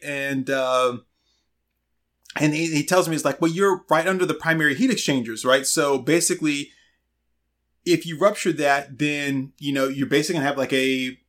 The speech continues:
a, um, a, uh, a nuclear, like, like, problem where, like,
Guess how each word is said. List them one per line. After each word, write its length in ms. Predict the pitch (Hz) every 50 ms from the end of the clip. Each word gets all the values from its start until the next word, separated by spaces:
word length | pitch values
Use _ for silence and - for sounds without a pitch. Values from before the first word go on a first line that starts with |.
| -
a, 280 | 127 127 123 127 131 127
um, 540 | 123 120 123 123 117 117 117 117 117 104 _ _ _ _ _ _ _ _ _ _ _ _ _ _ _ _ - - - -
a, 400 | - 139 131 131 131 131 131 127 -
uh, 520 | 117 117 117 117 117 117 117 117 120 104 - _ _ - _ _ _ _ _ - - -
a 120 | 139 147
nuclear, 640 | 156 165 190 196 - 190 170 160 156 147 143 139 139 -
like, 240 | 143 135 131 131
like, 160 | 127 135 127 127
problem 220 | 185 208 202 175
where, 180 | 151 147 139 143
like, 240 | 135 135 135 135 -